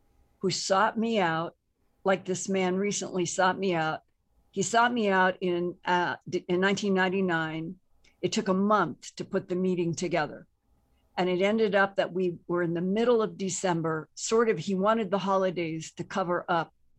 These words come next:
what he was doing, and he didn't want anybody to know where we were. And he chose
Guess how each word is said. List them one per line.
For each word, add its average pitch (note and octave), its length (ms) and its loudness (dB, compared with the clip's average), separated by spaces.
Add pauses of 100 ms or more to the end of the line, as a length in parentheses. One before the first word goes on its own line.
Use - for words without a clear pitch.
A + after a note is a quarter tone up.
(200)
what F3 140 -2
he E3 100 -4
was D#3 220 -6
doing, E3+ 320 -2
and D#3 100 -6
he E3 120 -4
didn't E3+ 280 -4
want E3+ 180 -2
anybody F3+ 460 0
to E3+ 160 -8
know E3+ 220 -2
where D#3+ 180 -6
we D#3+ 160 -6
were. D#3 340 -8 (400)
And F3 120 -2
he G3 220 -4
chose E3+ 540 -4